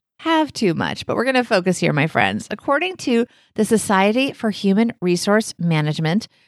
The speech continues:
the majority of working Americans indicate that the personalization of seminars and webinars on investing basics and financial planning is important to them.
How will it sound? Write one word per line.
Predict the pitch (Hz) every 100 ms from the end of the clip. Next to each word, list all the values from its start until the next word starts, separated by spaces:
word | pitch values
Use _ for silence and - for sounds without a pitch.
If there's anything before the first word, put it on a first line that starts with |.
| _ -
the | 220
majority | 214 185 208 247 277 185 151 160 _ -
of | 170
working | 160 185 214 277
Americans | 254 208 175 160 160 165 165
indicate | 202 214 226 190 170 - _ _ -
that | 185
the | 208
personalization | _ - - 381 403 381 370 285 262 359 220 196
of | 185
seminars | 226 247 269 262 262
and | 233
webinars | 254 247 208 190 196 185
on | 180
investing | 180 170 208 - 240
basics | 208 233 226 180 175
and | - 165
financial | - 175 208 226
planning | 208 214 202 196 208 - - - _
is | 240
important | 285 277 330 415 330
to | 214
them. | 156 95